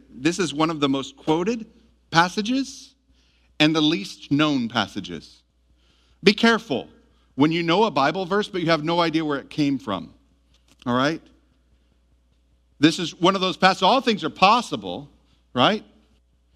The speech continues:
But did you know that that took place in the context of a, a child being cleansed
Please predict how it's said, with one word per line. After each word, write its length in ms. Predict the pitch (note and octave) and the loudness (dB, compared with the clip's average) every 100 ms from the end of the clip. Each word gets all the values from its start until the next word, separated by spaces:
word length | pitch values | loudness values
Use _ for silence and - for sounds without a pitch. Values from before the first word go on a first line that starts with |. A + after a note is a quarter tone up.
| _ _ _ - | _ _ _ 2
But 140 | D#3+ | 2
did 120 | F#3 | 2
you 120 | F3+ | 0
know 320 | G#3+ F3+ A3 A#3+ | 2 2 2 0
that 160 | F#3+ | 0
that 180 | F3+ F#3+ | 0 0
took 180 | G3+ G3 | -4 -2
place 280 | G3 G3+ F#3 | 0 0 -2
in 80 | |
the 80 | E3 | -4
context 720 | - F3 G3 G3 G3+ - - _ - | 0 0 0 0 0 -2 -20 _ -2
of 140 | D#3+ E3 | 2 2
a, 180 | D#3 D3+ | 2 -2
a 80 | D#3 | -4
child 400 | B2+ F3 F#3 F3+ | 2 2 2 0
being 260 | F3 E3+ E3 _ _ _ | -4 -6 -10 _ _ _
cleansed 580 | - F3 G3 A3 - - | 0 2 2 0 -6 -16